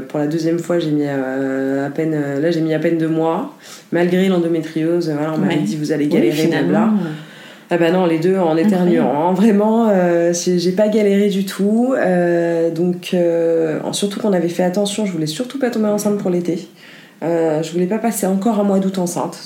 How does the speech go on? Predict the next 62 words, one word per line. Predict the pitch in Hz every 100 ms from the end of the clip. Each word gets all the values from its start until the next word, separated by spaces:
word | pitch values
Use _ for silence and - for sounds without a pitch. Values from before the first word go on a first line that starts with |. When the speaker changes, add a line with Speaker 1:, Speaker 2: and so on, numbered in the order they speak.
| -
Speaker 1:
Je, | 139 139 135
voir | 139 180 180
tout |
le | 220
monde | 208
boire | 202 180
du | 185
rosé | 190 190 208
et |
boire | 190 180
de | 180
l'eau, | 185 185
euh, | 165
ça | 160 165
y | 165 175
est. | 262
<laughs> | 240 - 294 240 269 294 - 294 247 240 415 - - - - -
Speaker 2:
Il |
y |
a | 175 190 185 190 180
des |
Speaker 1:
Euh, | 170 165
Speaker 2:
priorités, | 190 185 165 -
Speaker 1:
en | 202 214
Speaker 2:
je |
Speaker 1:
plus, | 285
j'avais | 240 202
Speaker 2:
comprends. | 202 208 247
Speaker 1:
retrouvé | 240
mon, | 220 202
mon | 196 202
corps | 202 262 240
quand | 240
même. | 220 220 214
J'étais | 180 185
Speaker 2:
Ouais. | 175 165 -
Speaker 1:
devenue | 160 202 208
assez | 190 190
mince, | 196 214 196
donc | 165
j'avais | 165 165
perdu | 165 170 175
mes | 165
vingt | 165
kilos. | 170 - 180 185 156
Euh, | 139 135 - -
pas, | 180
peut-être, | 180 175
j'avais | 165 170
peut-être | 196 196
pas | 185
perdu | 185 180
les | 185 196
vingt, | 214
mais | 196
j'en | 160 156
avais | 151
perdu | 151 160 170
au |
moins | 165
dix-huit, | 165 180 202
donc | 175